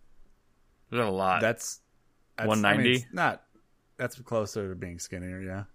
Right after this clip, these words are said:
Speaker 1: Okay,
Speaker 2: That's
Speaker 1: one ninety.
Speaker 2: less weight.
Speaker 1: Um,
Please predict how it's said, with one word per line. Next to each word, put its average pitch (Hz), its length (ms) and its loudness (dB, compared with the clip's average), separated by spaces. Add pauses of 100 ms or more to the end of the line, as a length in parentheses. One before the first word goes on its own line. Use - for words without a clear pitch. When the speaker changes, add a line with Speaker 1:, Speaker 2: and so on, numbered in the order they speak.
(160)
Speaker 1:
Okay, 117 160 -4
Speaker 2:
That's 87 60 -4
Speaker 1:
one 113 180 -4
ninety. 107 380 2
Speaker 2:
less 95 160 -4
weight. 104 220 -4 (840)
Speaker 1:
Um, 98 560 2